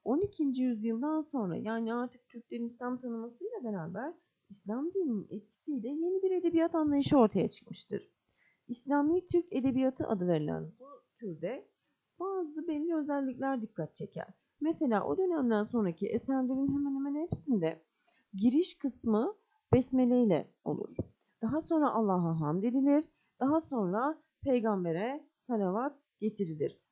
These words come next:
Ve eserin sonunda da genellikle bu eserin Allah'ın yardımıyla tamamlandığı ifade edilir. Peki nelerdir bu eserler? İşte münacat gibi, naat gibi, tevhid gibi,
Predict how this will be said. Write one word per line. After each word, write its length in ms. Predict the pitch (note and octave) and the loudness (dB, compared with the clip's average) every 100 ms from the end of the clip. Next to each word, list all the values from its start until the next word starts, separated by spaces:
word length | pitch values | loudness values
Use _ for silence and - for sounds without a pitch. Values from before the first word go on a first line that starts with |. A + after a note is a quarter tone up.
| - | -6
Ve 60 | |
eserin 380 | - D4 D#4+ A#3 | -2 2 4 4
sonunda 520 | A3 C#4 D4 C#4+ A#3 | 2 2 4 6 6
da 180 | F3 A#3+ | 6 4
genellikle 880 | B3 G3+ G3 G3+ C4+ E4 G3 F#3+ - _ _ - | 4 2 2 2 2 0 0 0 -2 _ _ -8
bu 120 | - | -2
eserin 500 | E4 A3 F3 A3 D4 _ _ | 0 2 2 2 -2 _ _
Allah'ın 640 | - A3+ B3 B3+ B3+ F4+ D4+ | 0 4 4 4 2 0 2
yardımıyla 640 | B3+ A#3+ B3+ D4 C4+ F3 | 2 2 4 4 4 2
tamamlandığı 1040 | - A#3 A3 G#3+ G3+ F#3+ E3+ E3+ A#3 F4+ F#4+ _ _ - | 0 -2 0 0 0 2 4 4 6 2 -2 _ _ -2
ifade 680 | C4 A3 E3+ D3 G#3+ C#4+ - _ - | 0 2 0 0 -2 -4 -10 _ -6
edilir. 540 | F#3 D#3 C3+ - - _ _ _ _ _ _ _ - | -6 -6 -10 -14 -18 _ _ _ _ _ _ _ -4
Peki 220 | - E4+ | 0 2
nelerdir 520 | F4 F4+ F4+ F4+ E4 | 4 4 2 2 0
bu 120 | A3 - | 0 0
eserler? 680 | G3+ G#3+ F#3+ D#3+ D#3+ B3+ | -2 -2 -2 -2 -2 -4
İşte 220 | - - C#4 | -6 -8 -4
münacat 680 | C#4 C4 B3 A#3 A#3 B3 - | 0 2 0 2 0 -2 -10
gibi, 400 | F#3+ E3+ D#3+ F3 | -2 -2 0 0
naat 460 | F#3 A3 A#3 _ | 0 -2 -6 _
gibi, 420 | A3 F3 E3 D3+ | -8 -2 -2 -2
tevhid 500 | - G#3 G3 F#3 G3+ - - | -2 0 2 0 -4 -8 -8
gibi, 440 | G#3+ F3 D#3+ D3 | -2 2 2 0